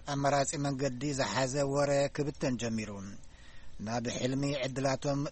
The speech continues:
ዝቐነዐ ጉዕዞ ናብ ኣሜሪካ። ካብ መንጎ ነቲ ወረ ዝሓለፈ ዓመት ሰምዑ ሓደ ጉቫ ባ ይበሃል። ወዲ ኣርብዓ ዓመት እዩ።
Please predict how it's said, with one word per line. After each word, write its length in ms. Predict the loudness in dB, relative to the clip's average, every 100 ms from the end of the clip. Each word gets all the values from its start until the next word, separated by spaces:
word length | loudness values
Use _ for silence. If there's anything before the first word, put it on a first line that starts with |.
| -4
ዝቐነዐ 440 | -4 -2 0 0 -2
ጉዕዞ 300 | -4 -6 -6 -6 -6 -10 -14 -16 -8
ናብ 200 | -4 -4 -2
ኣሜሪካ። 420 | -2 -2 -4 -8 -6 -8 -10 -18 -20 -18 -16 -16 -12
ካብ 180 | -6 -2
መንጎ 260 | 0 0 0
ነቲ 180 | 0 0
ወረ 220 | 2 4 2 0 -2
ዝሓለፈ 460 | -6 -2 -2 0 -2
ዓመት 340 | -2 0 -2 -2 0
ሰምዑ 300 | 0 0 -2 -2
ሓደ 240 | 0 0 0 0 -4 -18 -14 -12 -10
ጉቫ 300 | -2 0 4 6 6 2
ባ 200 | 0 2 2
ይበሃል። 520 | 2 -2 -4 -4 -8 -12 -16 -14 -14 -14 -10
ወዲ 240 | -8 -4 -2 -4
ኣርብዓ 300 | -4 -2 0 0
ዓመት 300 | -2 -6 -8
እዩ። 120 | -10